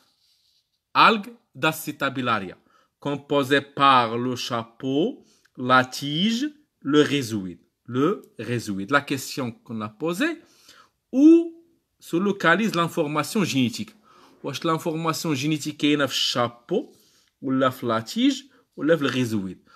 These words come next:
Donc, pour répondre à cette question, on a découpé l'algue en trois parties. Le chapeau, la tige, le rhizoïde. Après une semaine, on a observé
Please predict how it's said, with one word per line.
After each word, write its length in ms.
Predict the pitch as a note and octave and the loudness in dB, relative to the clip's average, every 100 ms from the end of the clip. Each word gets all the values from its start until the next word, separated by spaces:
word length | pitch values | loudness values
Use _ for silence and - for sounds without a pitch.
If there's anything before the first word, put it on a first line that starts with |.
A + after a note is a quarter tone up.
| _ _ - | _ _ 0
Donc, 400 | D3 C#3 C3 _ | 0 0 -4 _
pour 180 | C#3+ A#2+ | -6 -4
répondre 800 | A#2 A#2+ - F3 F3+ E3+ B2 G2 _ _ - | -4 -4 4 6 8 6 2 -4 _ _ -16
à 80 | |
cette 240 | A#2 A#2 - | -10 -10 -10
question, 560 | G#2+ - - B3 - _ _ - | -16 -10 -4 -2 -4 _ _ -10
on 200 | C#3 C#3 | -6 -2
a 100 | C3 | -2
découpé 1120 | B2 G3 - F#3 - - C#3 C#3 E3+ A3+ - C#3+ | -2 -6 -2 -4 -4 -2 4 4 4 0 -14 -8
l'algue 440 | B2+ D#3 G#3 - - | 0 4 2 0 -10
en 160 | C#3 C3 | -10 -10
trois 720 | - - C3+ A#3 - _ _ _ _ - | -12 -8 -4 -4 -6 _ _ _ _ 0
parties. 420 | D3 - A2 - _ _ _ _ _ | 0 0 -8 -10 _ _ _ _ _
Le 120 | C3+ | -8
chapeau, 840 | B2+ C#3 C3 - C#3+ F3+ C#4+ - _ _ _ _ _ | -4 -2 -2 -4 0 0 -2 -10 _ _ _ _ _
la 220 | B2+ C3 C#3 | -2 -2 -2
tige, 560 | - D#3+ F#3+ A3 A3 _ _ _ _ _ _ _ _ - | -4 -6 -4 -6 -10 _ _ _ _ _ _ _ _ 0
le 180 | C#3 | 2
rhizoïde. 540 | D3 C#3 A2+ G2 F2 - _ _ - _ _ _ _ _ _ _ D#3 | 4 2 0 -4 -6 -16 _ _ -20 _ _ _ _ _ _ _ -2
Après 580 | E3 - - D#3+ D#3 D3 | -2 -4 -4 2 4 4
une 80 | |
semaine, 640 | C#3 - A#2+ A#2+ F3+ D4+ - _ _ - | 0 -4 -2 0 2 0 -6 _ _ -12
on 220 | C3+ C#3 | -6 -2
a 140 | C3+ C#3+ | 0 0
observé 920 | F3+ - F#3+ D#3+ D#3 F3+ F3+ D#3 | -2 -2 0 0 2 4 4 0